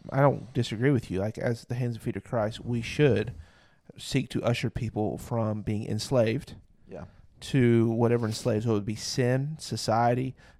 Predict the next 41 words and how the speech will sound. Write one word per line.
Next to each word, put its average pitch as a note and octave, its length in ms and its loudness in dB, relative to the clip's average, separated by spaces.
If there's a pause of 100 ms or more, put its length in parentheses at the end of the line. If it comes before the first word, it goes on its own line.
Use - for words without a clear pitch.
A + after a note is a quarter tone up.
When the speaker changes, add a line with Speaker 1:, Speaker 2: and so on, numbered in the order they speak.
(100)
Speaker 1:
to A#2+ 400 4 (160)
freedom C3+ 340 4
in A2+ 180 -4
God. A2+ 440 -2
So - 180 0
the, A#2 160 0 (200)
the C#3 100 4
directional C3+ 520 4
is A2 100 0
God. A#2 440 2 (220)
Speaker 2:
Yes. F2 160 2
Speaker 1:
But C#3+ 60 4
I C#3 40 6
feel - 200 2
like D#3 240 4
sometimes, B2 880 -2 (680)
um, G#2+ 680 0 (160)
the A#2+ 180 0
way B2+ 180 4
that A#2 100 -2
that's A#2 180 2
perverted A2+ 520 2 (100)
is A#2+ 540 2 (420)
freedom F#3 440 4
from C#3 180 0
people D#3 460 2
that A#2+ 220 -2
tell B2+ 320 2
you A#2+ 200 2
what A2+ 200 0
to G#2+ 120 -4
do. - 340 -6 (440)
Speaker 2:
Yeah. G2 200 0 (260)
Speaker 1:
And D3+ 120 4
it C3 160 2
makes D3 280 2
you D3 260 8
the, C3+ 80 6 (160)
your A#2 180 4
own C3 220 4
God, F#2 480 0